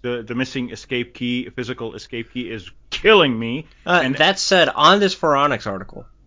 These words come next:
Speaker 1: Yeah.
Speaker 2: you can see that there's a button for man page.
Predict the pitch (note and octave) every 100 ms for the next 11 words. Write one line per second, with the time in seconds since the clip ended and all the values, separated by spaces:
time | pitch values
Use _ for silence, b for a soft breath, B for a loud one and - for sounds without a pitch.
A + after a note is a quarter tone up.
0 | _ _ _ D#3 D3+ A2+ E3 D#3+ - E3+
1 | C#3 D3 D3 C#3+ - B2 A2+ A2 C3+ D3
2 | A2+ - G#2+ F#2+ G#2+ B2+ A2+ G#2+ - -
3 | -